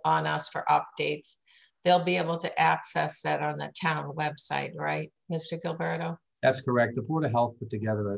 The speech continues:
Speaker 2: a dedicated page relative to vaccinations, which we put out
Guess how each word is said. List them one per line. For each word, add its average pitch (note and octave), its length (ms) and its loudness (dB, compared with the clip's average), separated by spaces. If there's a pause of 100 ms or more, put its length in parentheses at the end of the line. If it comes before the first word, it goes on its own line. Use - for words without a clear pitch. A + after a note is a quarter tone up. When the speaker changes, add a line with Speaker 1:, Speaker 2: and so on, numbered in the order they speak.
(140)
Speaker 2:
a - 40 -6
dedicated G#2+ 540 -4
page G#2 380 -2
relative G2+ 340 -4
to G2+ 80 -10
vaccinations, F#2+ 720 -8
which G2+ 220 -12
we G2 100 -8 (100)
put G#2 220 -6
out G#2+ 240 -4